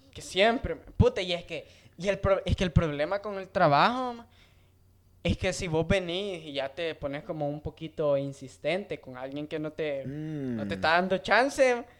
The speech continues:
Speaker 1: eso ya cuenta como acoso, esa mierda ya es acoso
Speaker 2: Sí lo
Speaker 1: sexual,
Speaker 2: es.
Speaker 1: ma. Ya es acoso en el trabajo.
Speaker 2: Sí lo es.
Speaker 1: Y recuerdo que vos me
Speaker 2: Correcto.
Speaker 1: dijiste, vos me dijiste una vez, ma, que es bien,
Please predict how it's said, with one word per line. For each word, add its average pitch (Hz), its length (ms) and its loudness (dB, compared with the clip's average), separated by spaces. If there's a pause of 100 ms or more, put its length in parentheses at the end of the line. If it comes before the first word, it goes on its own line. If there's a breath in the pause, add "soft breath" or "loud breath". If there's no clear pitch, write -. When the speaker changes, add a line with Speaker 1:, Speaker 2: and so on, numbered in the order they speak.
(400 soft breath)
Speaker 1:
eso 185 240 -2
ya 190 200 2
cuenta 220 320 4
como 208 220 4
acoso, 233 560 6
esa 220 200 6
mierda 240 300 2
ya 240 120 2
es 254 60 -2
acoso 226 360 -2
Speaker 2:
Sí 220 160 -4
lo 185 120 -4
Speaker 1:
sexual, 247 100 0
Speaker 2:
es. 262 240 2
Speaker 1:
ma. 165 200 -4 (640)
Ya 165 220 2
es 190 80 0
acoso 262 320 0
en 247 80 0
el 233 140 -2
trabajo. 214 340 0
Speaker 2:
Sí 202 60 -6
lo 180 200 -10
es. - 340 -12
Speaker 1:
Y 240 80 6
recuerdo 254 460 4
que 269 100 2
vos 208 160 0
me 269 120 0
Speaker 2:
Correcto. - 0 -
Speaker 1:
dijiste, 254 640 -2
vos 226 120 2
me 277 100 6
dijiste 277 340 0
una 240 180 2
vez, 240 180 2
ma, 196 160 -8 (840 soft breath)
que 165 880 2 (500)
es 185 160 -6
bien, 233 800 -2